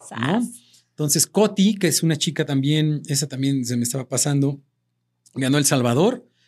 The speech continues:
Speaker 1: tercer lugar en Nicaragua, pero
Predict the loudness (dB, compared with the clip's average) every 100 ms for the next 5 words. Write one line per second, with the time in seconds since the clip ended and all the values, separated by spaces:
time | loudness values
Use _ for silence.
0 | _ -4 0 2 2 2 4 2 0 -2
1 | 0 0 0 -2 -2 0 2 0 -2 _
2 | _ _ _ _ _ _ _ 4 6 6
3 | 4 0